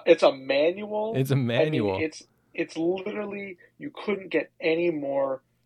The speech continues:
Speaker 1: different than what you're used to. And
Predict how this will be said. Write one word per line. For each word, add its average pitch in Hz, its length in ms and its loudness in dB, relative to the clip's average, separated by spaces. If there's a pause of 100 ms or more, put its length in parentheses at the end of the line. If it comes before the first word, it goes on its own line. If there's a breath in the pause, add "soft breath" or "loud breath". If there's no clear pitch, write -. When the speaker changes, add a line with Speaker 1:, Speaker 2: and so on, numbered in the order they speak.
(380)
Speaker 1:
different - 500 0 (280)
than 120 240 6
what 117 160 4
you're 117 160 0
used 110 340 -2
to. - 180 -8 (520)
And 143 440 6